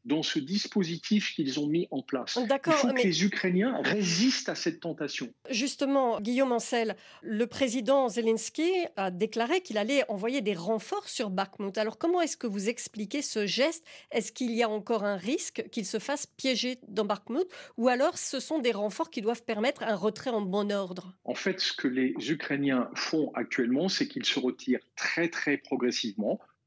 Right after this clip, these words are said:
Speaker 1: Ce qu'on appelle militairement en tiroir, c'est-à-dire une ligne après l'autre, pour freiner l'avancée des Russes et surtout pour leur infliger le plus de dégâts possible.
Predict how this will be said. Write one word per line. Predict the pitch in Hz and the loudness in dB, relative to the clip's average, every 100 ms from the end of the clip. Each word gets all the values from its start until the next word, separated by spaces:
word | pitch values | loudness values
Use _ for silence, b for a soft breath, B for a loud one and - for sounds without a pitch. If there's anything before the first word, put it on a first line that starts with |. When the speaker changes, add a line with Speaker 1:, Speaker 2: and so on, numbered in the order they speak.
| - | -10
Speaker 1:
Ce | - 131 | -4 -2
qu'on | 143 131 | 0 0
appelle | 127 139 127 | 2 0 2
militairement | 120 110 123 117 123 123 | 2 0 -2 -2 -2 -2
en | 117 | -4
tiroir, | - 143 - 117 147 | 0 0 2 0 0
c'est-à-dire | - - 110 113 110 - | -2 -2 0 2 0 2
une | 139 139 | 4 4
ligne | 143 147 - | 4 2 0
après | 117 - - | -4 -6 -2
l'autre, | 107 113 185 - B B B | 2 4 2 -2 B B B
pour | - 117 | -4 -2
freiner | - - 180 170 170 | 0 0 0 2 2
l'avancée | 143 120 113 - | 2 0 -2 0
des | 117 | 2
Russes | 113 208 - - | 4 2 2 -2
et | |
surtout | - - - 214 208 214 B B 127 | -2 -4 0 0 2 -2 B B -12
pour | - 151 123 | -2 2 4
leur | 117 - - | 2 0 -2
infliger | 147 - 139 123 202 | -2 0 0 2 4
le | 170 | 2
plus | - - 214 233 - 180 | 0 0 4 4 2 -2
de | 127 135 | 2 2
dégâts | 127 131 170 175 - | 2 2 0 -2 -2
possible. | 139 - - 110 | -2 0 0 -2